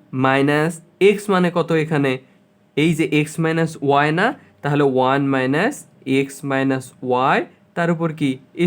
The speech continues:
স্কয়ার এবং কি? রুট। এখানে দেখো এই যে X minus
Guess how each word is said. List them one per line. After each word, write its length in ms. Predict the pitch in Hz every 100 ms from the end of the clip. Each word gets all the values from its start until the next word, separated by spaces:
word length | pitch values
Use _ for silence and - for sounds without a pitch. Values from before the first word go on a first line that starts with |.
| 180
স্কয়ার 300 | - 131 120 - _ - 131
এবং 160 | 135 139
কি? 120 | 160 135 117 - _ - 139
রুট। 240 | 170 123 - - _ _ -
এখানে 260 | 202 233 214 156
দেখো 200 | 135 151 214 185
এই 80 | 202
যে 60 | 202 196 185
X 20 | 190 190
minus 280 | 175 170 165